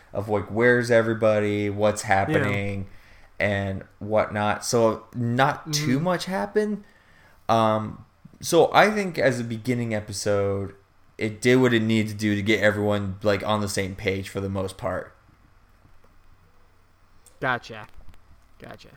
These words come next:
Speaker 2: Yeah, I, the only reason I'm not caught up, honestly, is because it's such a commitment, because it's not one of those shows I can just turn on and not pay attention to. And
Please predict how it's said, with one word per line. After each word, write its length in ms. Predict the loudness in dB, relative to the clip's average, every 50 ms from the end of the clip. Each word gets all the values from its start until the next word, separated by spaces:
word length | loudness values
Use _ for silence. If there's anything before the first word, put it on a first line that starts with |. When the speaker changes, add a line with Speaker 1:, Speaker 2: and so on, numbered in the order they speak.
| -20 -20 -20 -20 -20 -20 -20 -8 -2
Speaker 2:
Yeah, 280 | 0 2 4 4 4
I, 200 | 4 4 2 2 0
the 240 | -2 -4 0 2 2
only 140 | 2 2
reason 340 | 0 -2 -2 -2 -4 -2 -2
I'm 200 | -2 -2 -2 -4 -2
not 280 | 0 0 0 0 0
caught 280 | 2 4 4 4 4 4
up, 280 | 2 2 2 0 0 -4 -4
honestly, 640 | -4 -4 -4 -4 -6 -6 -6 -4 -2 -2 -2 -2
is 140 | -4 -8 -8
because 380 | -8 -10 -10 -6 -4 -4 -4 -2
it's 180 | -4 -6 -6
such 260 | -4 -2 -2 -2 -2 -4
a 40 | -8
commitment, 760 | -6 -4 -4 -4 -2 -2 -2 -4 -2 0 0 0 0 -2 -4 -6
because 280 | -6 -6 -4 -6 -6 -6
it's 180 | -6 -6 -6
not 280 | -2 0 2 2 2 2
one 160 | 0 0 0
of 80 | 0 2
those 240 | 2 0 0 -2 -6
shows 460 | -8 -6 -2 -2 0 0 0 -2 -2
I 100 | -2 -4
can 280 | -4 -6 -10 -10 -10 -10
just 260 | -10 -10 -10 -10 -8
turn 300 | -6 -4 -2 -2 -2 -2
on 300 | -2 0 0 0 0 -2
and 160 | -4 -8 -6 -4
not 260 | -2 -2 -2 -2 -4
pay 140 | -6 -6 -6
attention 580 | -6 -6 -8 -10 -10 -10 -10 -8 -8 -8 -8 -6
to. 360 | -4 -2 0 0 0 0 -2 -4 -12 -20 -20 -20 -20 -20 -20 -20 -20 -20 -10 -4
And 340 | -2 0 0 0 -2 -6